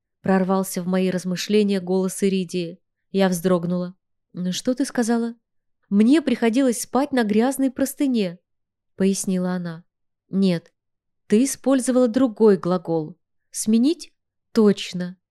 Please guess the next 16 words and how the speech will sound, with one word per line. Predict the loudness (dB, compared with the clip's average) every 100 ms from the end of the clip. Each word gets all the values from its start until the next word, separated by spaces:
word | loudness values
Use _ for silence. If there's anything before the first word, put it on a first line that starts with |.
| _ _ _
Я | 0 2
подскочила | 2 -2 -2 -2 0 -2
с | -2
кресла | 0 0 0 -4 -6 _ _
и | -4
принялась | 2 2 2 0 0
мерить | 2 2 2
гостиную | 0 -2 0 0 2
шагами. | 0 -2 -4 -6 -6 -12 -18 _ _ _ _ _
Иридия | 2 4 4 2 0
смотрела | 0 -4 -2 2 2 2
на | 0
меня, | -2 -2 -2
ничего | -2 -2 -2 0
не | 0 0
понимая. | -2 0 0 -2 -4 -8